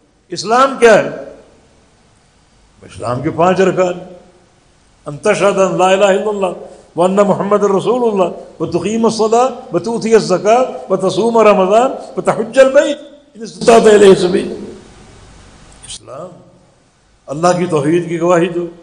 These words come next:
محمد مصطفیٰ علیہ السلام کی رسالت کی گواہی دو۔ یہ دو شہادتیں، یہ ایک رکن ہے اسلام کا۔ اور نماز قائم کرو، زکوٰۃ دو، رمضان کے روزے رکھو،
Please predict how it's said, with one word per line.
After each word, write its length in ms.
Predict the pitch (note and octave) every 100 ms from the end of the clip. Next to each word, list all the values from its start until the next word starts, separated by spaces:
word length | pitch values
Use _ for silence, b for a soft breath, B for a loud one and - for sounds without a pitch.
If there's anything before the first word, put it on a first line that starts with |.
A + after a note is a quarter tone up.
| - _ _ _ _ _ _ _ _ _ _ _ _ _ _ _ _ B2+
محمد 440 | B2+ F#3+ A3+ A3+
مصطفیٰ 520 | G#3 G#3 G#3 G3 A3
علیہ 80 | G#3+
السلام 460 | G3+ F3 F#3+ F#3+ F#3+
کی 460 | C#4 D#4 - - D#3+
رسالت 420 | A#2+ F3+ G#3 G3+
کی 140 | G#3+
گواہی 260 | G#3+ A3 G#3 G3
دو۔ 100 | G3+ - - _ _ _ _ _ b b _ -
یہ 80 | C#3+
دو 260 | D3+ G#3
شہادتیں، 680 | G3 E3+ C3+ D#3+ E3 D#3+ C#3 A#2+ - _ _
یہ 220 | D3+ E3+ G3+
ایک 360 | G#3 - -
رکن 320 | D3 F3 F#3
ہے 80 | D#3+
اسلام 300 | C#3 B2+ B2
کا۔ 300 | A#2+ - - - _ _ _ _ _ -
اور 100 | A#2
نماز 320 | B2 D3 F3 F#3
قائم 220 | F#3 F#3
کرو، 360 | F3+ F3 - - _ _ _ _ _ _ _ _ _ _ _ _ _ _ _ _ _ _ -
زکوٰۃ 480 | A#2+ C#3 F3+ G3+ G3
دو، 120 | F3+
رمضان 360 | C#3+ C#3+ D#3+
کے 80 | E3
روزے 300 | E3+ G3+ A3+
رکھو، 380 | A3 - -